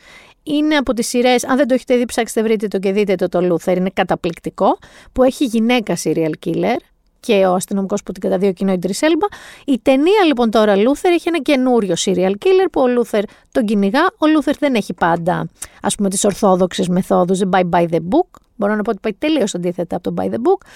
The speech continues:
Βρίσκεται μπλεγμένος δηλαδή με την ίδια του την ομάδα, με την αστυνομία. Μη σας τα πολυλογώ. Το πιο ενδιαφέρον είναι, θέλω να το δείτε, και στο τέλος τέλος, για να μην σας κάνω spoiler, γιατί εντάξει δεν είναι ότι παίζεται και πέντε μήνες, ε, έχει μία σκηνή που δεν αφορά τόσο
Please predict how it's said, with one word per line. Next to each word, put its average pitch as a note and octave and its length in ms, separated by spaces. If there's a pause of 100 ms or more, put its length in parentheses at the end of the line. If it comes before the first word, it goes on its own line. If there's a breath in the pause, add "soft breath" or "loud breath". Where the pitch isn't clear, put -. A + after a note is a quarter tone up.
(320 loud breath)
Βρίσκεται C#4+ 420
μπλεγμένος A#3 480
δηλαδή G#3 240
με G#3 120
την G#3 120
ίδια G#3 180
του F#3+ 60
την F#3+ 160
ομάδα, F#3+ 340
με F3 80
την - 140
αστυνομία. F#4 560 (360 loud breath)
Μη F#4+ 80
σας G4+ 140
τα G4+ 100
πολυλογώ. G3+ 500 (120)
Το G#3 280
πιο - 300
ενδιαφέρον C#4 600
είναι, F#3+ 280
θέλω D4 260
να C#4+ 180
το G3 140
δείτε, F3+ 480 (400 loud breath)
και A#3+ 120
στο - 260
τέλος G4+ 400
τέλος, F#3 380
για F#3+ 100
να G3 60
μην A3+ 100
σας C#4 180
κάνω F#3 220 (140)
spoiler, F#3 420
γιατί G3+ 160
εντάξει G3+ 260
δεν G3+ 100
είναι G3+ 80
ότι E3+ 120
παίζεται E3+ 280
και E3+ 100
πέντε F3 220
μήνες, F3 520 (520 loud breath)
ε, A#3 300
έχει F4 240
μία F#4+ 240
σκηνή A3 560 (120)
που C4 100
δεν E4 180
αφορά F#4 200
τόσο C4 260